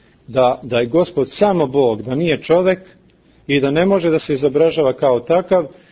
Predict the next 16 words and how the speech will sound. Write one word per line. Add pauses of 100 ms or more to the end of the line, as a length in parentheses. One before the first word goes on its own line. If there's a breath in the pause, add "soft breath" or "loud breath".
(260 soft breath)
i
do (960)
jednog
od
sabora (340)
nije
se (240)
ustalio
tip.
E, (180)
bilo
je,
da
tako
kažemo,
raznih